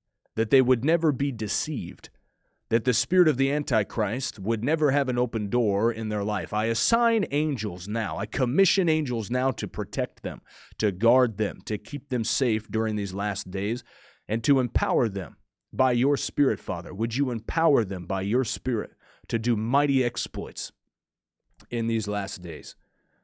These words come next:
And every person that gives toward the advancement of this ministry and getting the gospel out, I pray that a hundredfold return would be added to their life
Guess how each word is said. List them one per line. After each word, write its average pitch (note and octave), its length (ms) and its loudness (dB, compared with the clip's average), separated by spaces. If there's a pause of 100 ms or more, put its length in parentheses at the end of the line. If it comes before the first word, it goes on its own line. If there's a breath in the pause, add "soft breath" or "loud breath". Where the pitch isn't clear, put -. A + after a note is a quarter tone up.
(180)
And A2+ 120 0
every D3 220 6
person D3 380 2
that A2+ 180 -2
gives D#3 400 2
toward A#2+ 240 2
the A2+ 100 4
advancement A#2 480 -2
of G#2 60 -2
this G2+ 140 -4
ministry C#3+ 640 -2
and F#2 140 -8
getting A2+ 200 0
the G2 80 -6
gospel A#2 460 -2
out, B2 200 -4 (320 soft breath)
I A2 80 2
pray C#3+ 240 4
that A#2+ 140 2
a G#2+ 100 4
hundredfold F3 880 0
return G#2+ 560 -6 (360)
would G2+ 140 0
be G#2+ 160 -2
added A2+ 340 -4
to G#2 100 -6
their G#2+ 160 0
life F#2+ 360 -6